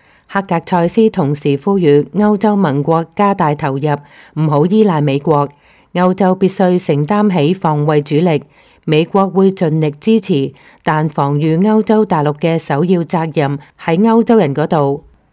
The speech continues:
佢進一步強調，真正能阻止俄羅斯繼續侵略嘅係強大嘅歐洲主導嘅北約，以及能自衛、能反擊嘅烏克蘭軍隊。喺峰會上，克格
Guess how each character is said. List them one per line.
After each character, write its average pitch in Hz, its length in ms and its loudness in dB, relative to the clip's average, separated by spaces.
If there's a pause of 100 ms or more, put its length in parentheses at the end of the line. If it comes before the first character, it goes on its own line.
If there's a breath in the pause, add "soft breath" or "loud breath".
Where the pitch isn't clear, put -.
(140)
佢 185 160 2
進 214 220 2
一 262 60 4
步 185 260 0
強 156 260 -2
調， 151 320 2 (300 soft breath)
真 254 200 4
正 196 200 2
能 156 280 0
阻 160 220 0
止 190 340 0 (100)
俄 156 260 -2
羅 151 180 0
斯 147 120 -10
繼 226 240 0
續 170 260 -2
侵 220 240 0
略 190 140 2
嘅 156 300 -2 (300 loud breath)
係 165 220 0
強 156 340 -2
大 160 140 0
嘅 185 240 0
歐 220 180 4
洲 220 220 2
主 156 240 -4
導 160 160 0
嘅 151 240 -2
北 180 260 -4
約， 147 240 0 (400 soft breath)
以 165 140 -2
及 175 100 -2 (140)
能 156 280 0
自 165 120 -6
衛、 151 420 0 (220 loud breath)
能 160 260 0
反 156 320 -2
擊 226 180 0
嘅 175 140 2
烏 180 160 -2
克 208 80 -2
蘭 151 260 0
軍 196 220 0
隊。 151 340 0 (460 soft breath)
喺 151 160 0
峰 208 220 -2
會 160 100 2
上， 147 380 -2 (280 soft breath)
克 214 120 -2
格 190 180 -2